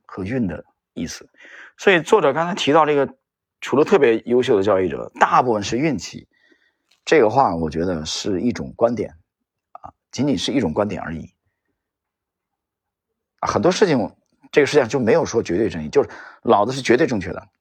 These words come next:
啊，唯一的正解，这话本身就是扯淡。当你说出这句话的同时，这就是谬误，对吧？就我的声音是正确的啊，你们都是错的。你听到这种说法，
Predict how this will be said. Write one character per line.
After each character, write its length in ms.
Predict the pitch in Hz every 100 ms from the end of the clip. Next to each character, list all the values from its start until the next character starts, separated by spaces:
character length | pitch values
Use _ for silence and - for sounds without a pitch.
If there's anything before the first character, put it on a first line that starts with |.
| _ -
啊， 260 | 76 - - _ _
唯 200 | 92 123
一 120 | 196
的 120 | 170
正 260 | - - 107
解， 300 | - - - _ _ _ _ _ -
这 120 | 160
话 140 | 135
本 160 | 123 73
身 160 | 78 117
就 100 | 107
是 60 |
扯 160 | - 69
淡。 220 | 67 - _ _ _ -
当 160 | 165
你 80 | 151
说 160 | 110 156
出 60 |
这 120 | 165 143
句 60 |
话 140 | 127 120
的 60 |
同 160 | 98 98
时， 240 | - 76 -
这 120 | 104
就 80 | 87
是 100 | 87
谬 160 | 95
误， 200 | 76 69 - _ _ _ _ _ _ _ _ _ _ -
对 80 | -
吧？ 100 | 78
就 140 | - 214
我 160 | 127
的 80 | 110
声 140 | 160
音 60 | 156
是 120 | 147
正 120 | 143
确 100 | 110
的 180 | 98 - _ _
啊， 140 | -
你 120 | 95 98
们 80 |
都 100 | 123
是 60 | 156
错 200 | - -
的。 140 | - - _ _ _ _ _ _ - - _ _ _ _ _ _ _ _ _ _ _ _ _ _
你 140 | - 110
听 140 | 180
到 80 | 180
这 80 | 175
种 100 | 117
说 160 | 120
法， 400 | 113 73 - _